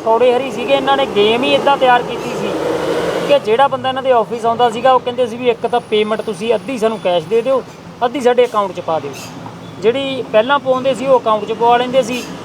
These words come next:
ਉਹਦੀਆਂ ਸਾਨੂੰ ਰਸੀਦਾਂ ਦੇ ਦਿੰਦੇ ਸੀ ਲੋਕਾਂ ਨੂੰ ਕਿ "ਆਹ ਚੱਕੋ, ਤੁਹਾਡੇ ਇੰਨੇ ਪੈਸੇ ਸਾਡੇ ਲਾ ਗਏ, ਆਹ ਜੀ ਐਸ ਟੀ ਨੰਬਰ ਆ, ਆਹ ਰਸੀਦ ਚੱਕੋ।"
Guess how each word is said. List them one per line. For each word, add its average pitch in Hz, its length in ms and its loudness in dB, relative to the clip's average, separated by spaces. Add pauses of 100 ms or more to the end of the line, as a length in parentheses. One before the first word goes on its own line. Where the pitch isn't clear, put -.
(360)
ਉਹਦੀਆਂ 262 260 2
ਸਾਨੂੰ 262 260 2
ਰਸੀਦਾਂ 196 380 -2
ਦੇ 226 120 0
ਦਿੰਦੇ 208 260 -6
ਸੀ 185 100 -8
ਲੋਕਾਂ 180 320 -6
ਨੂੰ - 380 -12
ਕਿ 208 60 0
"ਆਹ 226 100 4
ਚੱਕੋ, 226 300 0
ਤੁਹਾਡੇ 208 300 2
ਇੰਨੇ 196 220 -2
ਪੈਸੇ 190 380 2
ਸਾਡੇ 170 300 2
ਲਾ 165 160 2
ਗਏ, 226 200 0 (540)
ਆਹ 208 140 4
ਜੀ 180 200 -8
ਐਸ 175 120 -4
ਟੀ 214 140 -12
ਨੰਬਰ 208 300 -2
ਆ, 240 40 2
ਆਹ 220 280 0
ਰਸੀਦ 175 300 -6
ਚੱਕੋ।" 156 340 -4